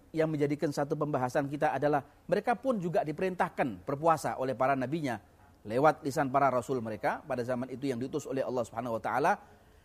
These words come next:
Namun karena kemudian mereka hanya berpuasanya sifatnya adalah hanya menahan lapar dan dahaga, sehingga mereka merasa tersiksa.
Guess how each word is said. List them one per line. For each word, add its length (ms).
Namun 400
karena 320
kemudian 400
mereka 880
hanya 400
berpuasanya 720
sifatnya 640
adalah 320
hanya 240
menahan 320
lapar 400
dan 160
dahaga, 320
sehingga 320
mereka 320
merasa 320
tersiksa. 560